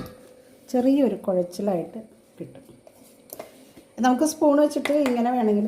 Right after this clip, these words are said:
കഴിക്കാം. അല്ലാന്നുണ്ടെങ്കിൽ ഇതെല്ലാം കൂടെ മിക്സ് ചെയ്തിട്ട് ചെറിയ ചെറിയ ഉരുളകളാക്കി എടുക്കാം. ഓക്കെ, ഇതാ കണ്ടോ, ഇതാ നമ്മൾ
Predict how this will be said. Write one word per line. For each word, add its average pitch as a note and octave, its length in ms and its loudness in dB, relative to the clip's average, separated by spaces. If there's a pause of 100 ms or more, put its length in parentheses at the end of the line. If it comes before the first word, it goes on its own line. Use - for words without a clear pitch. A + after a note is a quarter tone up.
കഴിക്കാം. F3 500 -2 (1200)
അല്ലാന്നുണ്ടെങ്കിൽ G#3 800 0 (560)
ഇതെല്ലാം D3+ 320 -10
കൂടെ D#3 160 -6
മിക്സ് - 260 -12
ചെയ്തിട്ട് C#3 420 -6 (1300)
ചെറിയ G#3+ 320 0
ചെറിയ F3 320 0
ഉരുളകളാക്കി D#3+ 800 -8
എടുക്കാം. - 320 -16 (160)
ഓക്കെ, - 200 -16 (420)
ഇതാ C3+ 140 -12 (1400)
കണ്ടോ, - 200 -12 (4000)
ഇതാ C#3 140 -10 (260)
നമ്മൾ A3 160 0